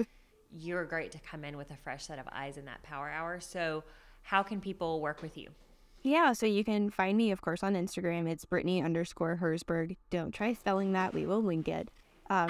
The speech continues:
Speaker 1: my website is
Speaker 2: <laughs>
Speaker 1: also my name, Brittany herzberg dot com. I'm on Voxer, but Instagram and my website are gonna be the two best places to find me. As far as projects, yes, I love doing power hours, and that's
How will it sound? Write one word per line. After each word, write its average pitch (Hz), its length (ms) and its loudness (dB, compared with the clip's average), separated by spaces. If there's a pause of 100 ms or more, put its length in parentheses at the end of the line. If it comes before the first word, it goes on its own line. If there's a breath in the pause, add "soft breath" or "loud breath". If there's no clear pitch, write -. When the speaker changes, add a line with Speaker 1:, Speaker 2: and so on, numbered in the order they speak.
Speaker 1:
my 180 160 4
website 214 460 6
is 233 140 2
Speaker 2:
<laughs> - 0 -
Speaker 1:
also 190 380 4
my 185 180 2
name, 170 340 0
Brittany 175 360 -2
herzberg 165 380 0
dot 160 220 0
com. 156 400 0 (440)
I'm 170 120 0
on 175 180 4
Voxer, 170 600 2
but 175 160 2
Instagram 208 560 4
and 180 100 2
my 160 100 2
website 165 360 0
are 170 40 2
gonna 170 140 0
be 165 80 2
the 160 100 -2
two 175 180 0
best 170 260 0
places 220 440 2
to 233 100 -2
find 226 260 6
me. 233 220 4 (320)
As 202 140 0
far 202 160 4
as 196 140 2
projects, 190 520 2
yes, 175 300 0
I 175 100 2
love 175 240 2
doing 180 260 2
power 170 320 0
hours, 160 380 0
and 170 100 2
that's 175 280 2